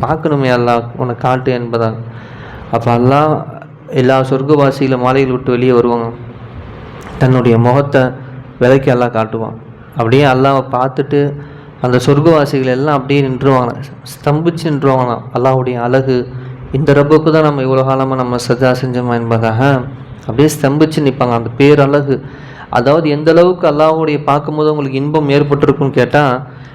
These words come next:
இதுக்கு முன்பாக அவர்கள் ஆயிரம் ஆண்டுகள், ரெண்டாயிரம் ஆண்டுகள் கூட சொர்க்கத்துல அவங்க இன்பத்தை அனுபவிச்சிருக்கலாம். ஆனா அல்லாஹ்வை பார்க்கிற நேரம், அந்த நொடி, இதற்கு முன்பாக எதையுமே அவங்க அனுபவிக்காத போன்று ஆயிருவாங்க.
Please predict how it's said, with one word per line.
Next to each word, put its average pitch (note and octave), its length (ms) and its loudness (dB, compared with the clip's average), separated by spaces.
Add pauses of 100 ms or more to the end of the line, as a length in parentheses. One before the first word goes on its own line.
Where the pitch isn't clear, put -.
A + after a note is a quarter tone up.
(120)
இதுக்கு C#3+ 280 2
முன்பாக F3 400 2
அவர்கள் D#3 300 2
ஆயிரம் D3+ 440 2
ஆண்டுகள், D#3+ 340 2
ரெண்டாயிரம் D3 420 2
ஆண்டுகள் D#3 300 4
கூட D3+ 160 4
சொர்க்கத்துல D#3+ 400 2
அவங்க C#3+ 200 4
இன்பத்தை D3 360 2
அனுபவிச்சிருக்கலாம். C#3 680 2 (280)
ஆனா B2 220 2
அல்லாஹ்வை D3 400 4 (100)
பார்க்கிற D3+ 480 0
நேரம், D#3+ 640 2
அந்த C#3+ 260 0
நொடி, D3+ 600 2 (460)
இதற்கு D#3 340 4
முன்பாக F3+ 380 4
எதையுமே E3+ 420 2
அவங்க E3+ 240 2
அனுபவிக்காத F3 720 2
போன்று D#3 260 2
ஆயிருவாங்க. B2+ 360 0